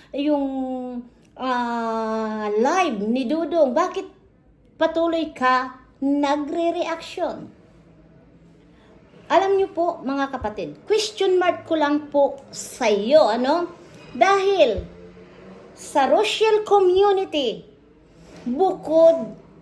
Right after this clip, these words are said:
dalawang bangaw lang ang pumupuna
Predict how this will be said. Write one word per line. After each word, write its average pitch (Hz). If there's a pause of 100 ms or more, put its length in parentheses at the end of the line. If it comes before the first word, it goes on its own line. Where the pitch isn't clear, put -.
(360)
dalawang 269
bangaw 349
lang 240 (1400)
ang 294
pumupuna 339